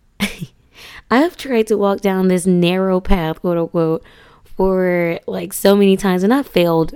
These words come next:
miserably. I would start off good. I would start off reading my Bible, you know, going through the motions, but that was just it. Like,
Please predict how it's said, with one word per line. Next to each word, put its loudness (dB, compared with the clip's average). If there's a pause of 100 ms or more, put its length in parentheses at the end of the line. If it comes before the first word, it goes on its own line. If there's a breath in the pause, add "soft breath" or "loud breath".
miserably. -2 (460 soft breath)
I 0
would -6
start 2
off -2
good. 0 (220)
I -6
would -6
start -2
off -2
reading 2
my -4
Bible, -2 (400 soft breath)
you -2
know, -2 (180)
going 2
through 0
the 4
motions, 0
but -2 (840)
that -2
was -2
just -6
it. -2
Like, -14